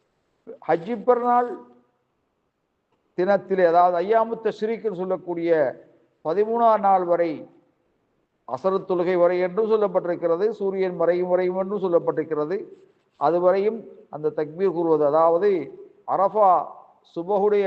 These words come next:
ஒன்பதாவது நாள் முதல் ஐயாமு தஷ்ரீக்குடைய சூரியன் மறையும் வரை தக்பீர் சொல்வது மார்க்கமாக்கப்பட்டிருக்கிறது. அதை ஆண்கள் சத்தமிட்டு சொல்வது, பெண்கள் சத்தத்தை உயர்த்தக்கூடாது என்பது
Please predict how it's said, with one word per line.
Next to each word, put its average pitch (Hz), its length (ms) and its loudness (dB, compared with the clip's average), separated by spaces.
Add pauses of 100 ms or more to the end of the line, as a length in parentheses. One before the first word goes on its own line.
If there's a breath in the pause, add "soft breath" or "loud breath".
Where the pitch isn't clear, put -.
(120)
ஒன்பதாவது 185 640 2
நாள் 170 180 0 (200)
முதல் 175 240 -2 (800)
ஐயாமு 214 440 2 (120)
தஷ்ரீக்குடைய 185 680 -2 (300)
சூரியன் 185 460 -2
மறையும் 170 320 -2
வரை 160 200 2 (640)
தக்பீர் 156 440 -6
சொல்வது 165 400 0 (600)
மார்க்கமாக்கப்பட்டிருக்கிறது. 170 1200 0 (1000)
அதை 190 280 2 (300)
ஆண்கள் 233 380 4 (180)
சத்தமிட்டு 202 580 -2
சொல்வது, 175 380 -2 (480)
பெண்கள் 196 420 -2 (180)
சத்தத்தை 175 440 -4
உயர்த்தக்கூடாது 170 640 2
என்பது 156 300 -2